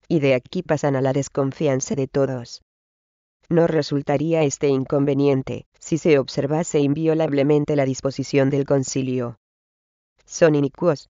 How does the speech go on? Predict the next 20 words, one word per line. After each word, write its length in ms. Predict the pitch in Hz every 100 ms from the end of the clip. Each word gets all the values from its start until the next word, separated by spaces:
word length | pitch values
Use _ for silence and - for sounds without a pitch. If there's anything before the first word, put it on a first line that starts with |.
| _
sin 260 | - 135 131
duda, 380 | 165 156 120 -
los 260 | 160 160
herejes 420 | 147 131 - 147
en 100 | 156
atribuir 520 | 143 - 139 127 131 139
al 140 | 135
cuerpo 400 | - 156 147 143
de 100 | 139
la 120 | 135
Iglesia 500 | 131 139 - 139 135 -
la 140 | 143
fraudulenta 640 | 143 139 143 160 165 139
ficción 480 | - 139 - 151 143
o 60 | 131
ciega 340 | 139 143 156
credulidad 640 | - 143 147 135 139 151
de 160 | - 139
algunos 420 | 135 143 139 -
particulares. 920 | 139 131 139 127 139 151 143 117 -